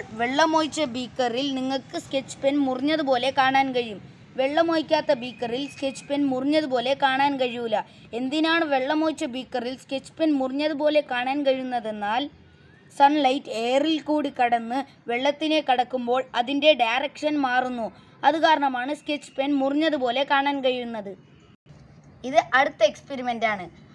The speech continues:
അതിനായിട്ട് ഒരു candle എടുത്ത് രണ്ട് സൈഡും കത്തിക്കാനായിട്ട് റെഡിയാക്കി വെച്ചിട്ടുണ്ട്. അതിൻ്റെ നടുക്ക് ഒരു സൂചിയും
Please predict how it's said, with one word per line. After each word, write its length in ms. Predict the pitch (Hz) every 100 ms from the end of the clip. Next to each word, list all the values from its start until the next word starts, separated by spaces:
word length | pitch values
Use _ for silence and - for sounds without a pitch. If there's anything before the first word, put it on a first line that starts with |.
| - 202
അതിനായിട്ട് 600 | 226 285 254 233 - 302 - -
ഒരു 140 | 247 269 247 226 202
candle 380 | 233 240 269 277 233
എടുത്ത് 220 | 214 285 262
രണ്ട് 200 | 233 240 254
സൈഡും 280 | 240 226 269 240
കത്തിക്കാനായിട്ട് 840 | 208 - 233 269 254 214 214 269 240
റെഡിയാക്കി 460 | 240 240 240 208 247
വെച്ചിട്ടുണ്ട്. 460 | 208 208 208 196 180 - - -
അതിൻ്റെ 340 | 262 285 262 285 - - - - 262
നടുക്ക് 420 | 269 277 254 233 247 247
ഒരു 120 | 262 -
സൂചിയും 360 | 285 247 254